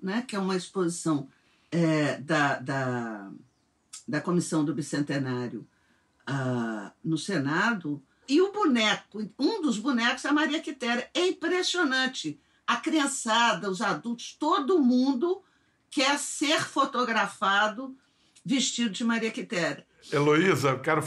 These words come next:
Speaker 2: você agora falar da sua conterrânea, Hipólita Jacinta, uma das poucas mulheres conhecidas da Inconfidência Mineira,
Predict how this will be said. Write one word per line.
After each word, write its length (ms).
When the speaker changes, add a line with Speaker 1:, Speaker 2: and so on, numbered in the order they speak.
Speaker 2:
você 440
agora 280
falar 240
da 180
sua 240
conterrânea, 1120
Hipólita 560
Jacinta, 680
uma 120
das 200
poucas 380
mulheres 540
conhecidas 760
da 160
Inconfidência 640
Mineira, 600